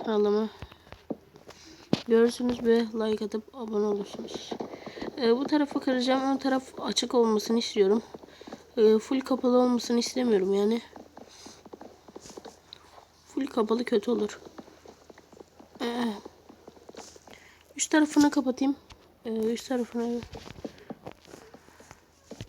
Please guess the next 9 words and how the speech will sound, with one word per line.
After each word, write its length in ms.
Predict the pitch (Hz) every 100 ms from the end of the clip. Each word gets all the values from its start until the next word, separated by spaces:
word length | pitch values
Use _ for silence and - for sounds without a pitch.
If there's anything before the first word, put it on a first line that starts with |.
| - - - - _ _ _ _ - -
Çok 300 | - 277 -
uzun 220 | 240 262
oldu 200 | 269 214
sanki 340 | 208 202 226
ama 300 | 247 277 285
sorun 360 | 262 - 285 294
olmaz 360 | 269 269 285 214
ya. 240 | 202 226 - _ - - - - - -
Ee, 380 | 226 226 226 233